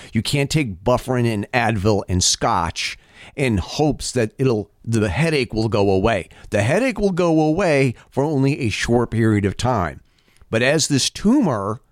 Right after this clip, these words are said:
grows <laughs> in your brain, it's going to cause more and more damage to the point where it's going to kill this patient that we call the United States of America.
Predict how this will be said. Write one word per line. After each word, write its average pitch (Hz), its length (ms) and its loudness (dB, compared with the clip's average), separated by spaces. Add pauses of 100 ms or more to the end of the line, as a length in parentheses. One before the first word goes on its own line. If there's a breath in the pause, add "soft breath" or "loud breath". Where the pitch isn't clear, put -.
(440)
grows 156 720 0
<laughs> - 40 -20
in 170 1000 0
your 180 180 2
brain, 139 720 -2
it's 135 140 -2
going 160 180 0
to 156 80 0
cause 127 340 -2
more 113 220 2
and 104 80 0
more 101 200 2
damage 98 640 -2
to 104 100 -2
the 104 100 2
point 107 340 0
where 98 300 0
it's 87 120 0
going 104 240 0
to 95 60 -2
kill 92 280 0
this 92 180 0
patient 107 500 0
that 101 100 -2
we 104 180 -2
call 95 260 0
the 95 80 -2
United 90 340 -2
States - 320 -2
of 101 80 0
America. 98 640 -2